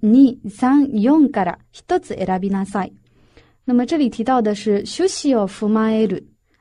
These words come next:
を踏まえる，在什么什么的基础上。呃，也就是说在了解整个文章的要旨的基础上，哎，再选择五道题的正确答案。那么这是一篇这个中篇的阅读文，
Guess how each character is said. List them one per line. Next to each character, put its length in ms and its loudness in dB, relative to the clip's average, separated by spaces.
を 200 4
踏 160 -4
ま 220 2
え 120 4
る， 220 -6
在 300 -2
什 180 -8
么 100 0
什 160 -6
么 200 -2
的 160 -2
基 180 -8
础 240 -14
上。 180 -8
呃， 520 -4
也 120 0
就 120 -4
是 80 -2
说 200 -2
在 260 -2
了 260 0
解 320 -4
整 240 0
个 160 0
文 260 0
章 260 2
的 240 0
要 240 0
旨 160 -4
的 160 -4
基 180 -6
础 220 -10
上， 280 -4
哎， 180 -6
再 160 0
选 280 -6
择 440 -6
五 120 -8
道 200 -6
题 160 -10
的 100 -6
正 160 -2
确 140 -6
答 120 -10
案。 240 -6
那 80 0
么 280 4
这 120 -2
是 200 -4
一 140 -4
篇 360 4
这 160 -2
个 260 -4
中 280 -4
篇 220 -2
的 200 0
阅 160 2
读 160 -2
文， 260 -2